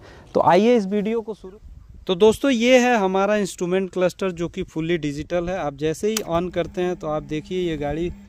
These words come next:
जैसे आजकल फोर व्हीलर में आने लगा है, आप यहाँ पे स्पीड मीटर है और बाकी जो भी सेटिंग है यहाँ पे आप देख सकते हैं।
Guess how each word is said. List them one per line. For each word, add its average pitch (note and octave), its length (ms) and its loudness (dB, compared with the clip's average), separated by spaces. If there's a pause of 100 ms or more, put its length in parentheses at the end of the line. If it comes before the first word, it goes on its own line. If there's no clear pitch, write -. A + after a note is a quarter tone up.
(340)
जैसे E3 260 -4
आजकल G3 600 -2 (220)
फोर F3 180 0
व्हीलर F3 300 0
में F#3 140 -2
आने E3 240 0
लगा E3+ 280 -2
है, F3 200 -4
आप D3 260 -4
यहाँ D#3 200 -2
पे D3+ 200 -4
स्पीड D3 340 -8
मीटर D3 400 -6
है C#3+ 260 -8 (380)
और D3 140 -4
बाकी E3+ 440 -2
जो F3+ 180 -2
भी G3 140 -6
सेटिंग F3 420 -2
है F3 200 -2
यहाँ D3+ 260 -4
पे E3+ 200 -6
आप D3+ 180 -6 (220)
देख D3 200 -2
सकते - 320 -8
हैं। F#3 360 -8